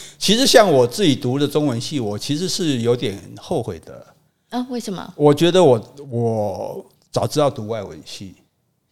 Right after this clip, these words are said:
Speaker 1: 因为中文可以自修，
Speaker 2: 嗯。
Speaker 1: 外文没办法自修，
Speaker 2: 嗯。
Speaker 1: 就是比较难自修。如果说中文的东西我自己可以看啊，我自己就差不多看得懂啊，那，
Speaker 2: 嗯。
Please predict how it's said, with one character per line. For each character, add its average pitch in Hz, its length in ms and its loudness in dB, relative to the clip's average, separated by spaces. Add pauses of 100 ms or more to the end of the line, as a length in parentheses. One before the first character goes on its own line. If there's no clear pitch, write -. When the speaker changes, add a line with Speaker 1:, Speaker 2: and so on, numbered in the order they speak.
(300)
Speaker 1:
因 247 100 0
为 277 180 6
中 226 200 8
文 156 180 4
可 156 120 0
以 131 80 0
自 131 240 -4
修， 107 320 -8
Speaker 2:
嗯。 104 80 -16 (360)
Speaker 1:
外 180 140 -4
文 120 140 0
没 117 160 -4
办 127 140 -8
法 90 80 -14
自 104 240 -16
修， 95 320 -16
Speaker 2:
嗯。 - 320 -20
Speaker 1:
就 151 100 0
是 160 60 0
比 139 180 0
较 196 160 8
难 120 240 0
自 127 220 -4
修。 120 180 -2
如 160 100 6
果 208 120 10
说 190 200 6 (240)
中 247 180 8
文 214 100 4
的 190 100 6
东 196 160 4
西 185 100 8
我 151 140 8
自 - 160 -2
己 165 80 -2
可 151 100 4
以 151 40 0
看 151 260 -6
啊， 143 140 -6
我 139 80 -4
自 135 120 -8
己 180 80 -4
就 135 120 -6
差 147 120 -4
不 151 60 -2
多 147 80 -2
看 147 200 -6
得 123 120 -4
懂 101 260 -8
啊， 107 220 -8
那， 160 140 4
Speaker 2:
嗯。 110 120 -6